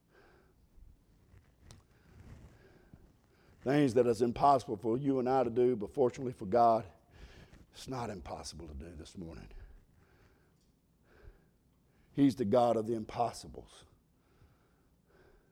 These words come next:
You have a Zacchaeus in your life. You keep praying.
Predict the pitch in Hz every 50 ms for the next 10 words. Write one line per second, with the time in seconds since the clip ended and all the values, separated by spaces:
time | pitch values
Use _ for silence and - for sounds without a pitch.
0 | _ _ _ _ _ _ _ _ _ _ _ _ _ _ _ _ _ _ _ _
1 | _ _ _ _ _ _ _ _ _ _ _ _ _ _ _ _ _ _ _ _
2 | _ _ _ _ _ _ _ _ _ _ _ - 98 110 127 139 127 117 104 98
3 | 101 113 127 120 117 117 - 131 127 123 107 101 113 117 120 120 113 107 98 92
4 | 85 76 64 - - - _ _ _ _ _ _ _ - _ _ _ _ _ _
5 | _ _ _ _ _ _ _ _ - 127 139 104 - - 131 117 - - 127 127
6 | 123 107 90 78 71